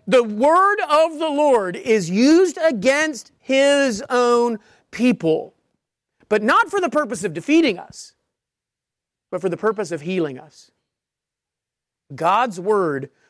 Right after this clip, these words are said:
works like a surgeon's scalpel in his own people to excise the effects of our temporary defeats.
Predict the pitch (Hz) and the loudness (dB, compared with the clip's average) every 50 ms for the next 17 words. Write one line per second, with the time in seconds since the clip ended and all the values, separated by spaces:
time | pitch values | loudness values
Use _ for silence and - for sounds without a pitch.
0 | _ _ _ 135 139 165 190 190 185 180 - - - - 151 156 151 151 139 - | _ _ _ -6 -2 0 0 0 0 -4 -8 -12 -8 -6 -6 -6 -6 -8 -14 -14
1 | - - - - 208 208 214 233 208 175 214 220 208 208 185 - - - - - | -14 -14 -12 -8 -4 -2 -2 -2 -2 -4 -4 -4 -4 -6 -8 -10 -14 -18 -16 -14
2 | - - - 185 180 185 175 135 - 151 147 - _ - 214 202 233 277 294 254 | -10 -6 -4 -2 -2 -2 -2 -4 -6 -8 -8 -8 _ -4 -2 -2 0 0 -2 -4
3 | 226 269 262 262 214 202 - 226 214 214 208 208 202 - - 208 226 - - 175 | -6 -4 -6 -6 -6 -8 -6 -6 -4 -2 -4 -4 -6 -8 -6 -6 -6 -6 -6 -6
4 | 175 - - 208 - _ _ _ _ _ _ _ _ _ _ _ _ _ _ _ | -8 -8 -8 -10 -14 _ _ _ _ _ _ _ _ _ _ _ _ _ _ _
5 | _ - - 226 208 240 - - 220 214 240 269 - - - 226 196 175 170 160 | _ -6 -2 -2 -2 -2 -2 -2 0 0 0 0 -4 -6 -2 -2 0 0 0 0
6 | 160 170 160 151 - - _ _ _ _ - 156 156 151 143 - - 208 202 175 | -2 -2 -4 -6 -10 -16 _ _ _ _ -6 -4 -4 -4 -4 -4 -2 -2 -2 -2
7 | 151 135 - - - - - _ _ _ _ - 170 156 156 156 147 139 - 190 | -2 -8 -12 -16 -16 -16 -18 _ _ _ _ -8 -6 -2 -2 -2 -2 -4 -4 -6
8 | 190 175 170 165 165 156 151 143 135 135 120 - 131 113 - _ _ _ - _ | -6 -6 -4 -2 -2 -2 -2 -4 -6 -8 -12 -14 -16 -20 -20 _ _ _ -20 _